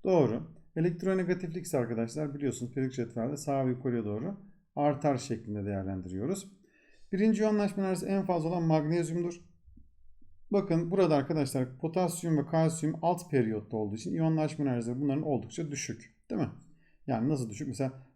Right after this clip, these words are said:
potasyumun sodyumdan daha düşük. Aşağı doğru inildikçe iyonlaşma enerjisi azalıyor ya. Kalsiyum da magnezyumdan düşük. O zaman ben sodyum, magnezyum ve alüminyum üst sırayı değerlendirmem lazım.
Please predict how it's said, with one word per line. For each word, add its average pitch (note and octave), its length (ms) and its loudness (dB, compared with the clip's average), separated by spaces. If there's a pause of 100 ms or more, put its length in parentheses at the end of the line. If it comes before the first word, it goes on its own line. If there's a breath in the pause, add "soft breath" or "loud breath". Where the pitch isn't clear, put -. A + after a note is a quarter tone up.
potasyumun D#3+ 580 2
sodyumdan C3+ 640 2
daha G2 220 -4
düşük. A#2 260 -8
Aşağı B2+ 280 0
doğru B2 120 0 (260)
inildikçe B2+ 420 0
iyonlaşma B2 460 0
enerjisi A2+ 500 -4 (360 loud breath)
azalıyor D3 400 2
ya. F#2+ 260 -4 (300 soft breath)
Kalsiyum F3 500 2
da F#3+ 40 2
magnezyumdan D3+ 800 2
düşük. - 240 -12
O F#3+ 80 0
zaman F#3+ 260 0
ben F#3 200 2
sodyum, E3+ 480 0
magnezyum E3 600 2
ve F3 40 0
alüminyum E3 580 2
üst - 200 -6
sırayı D#3 200 2
değerlendirmem G2+ 600 0
lazım. G2+ 420 -6